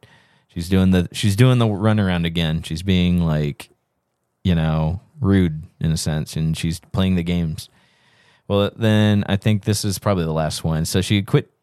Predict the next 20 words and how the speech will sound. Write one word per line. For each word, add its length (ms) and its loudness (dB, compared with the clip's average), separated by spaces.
texting 540 -2
me, 260 -2
and 100 -2
I, 80 0
by 200 4
then 240 0
I 80 0
was 160 -4
getting 280 -4
it, 120 -2
like, 140 -2
okay, 260 -4
now, 200 -2
now 260 2
she's 280 -2
given 280 -2
up. 340 -8
She, 260 -4
she 180 -4
doesn't, 260 0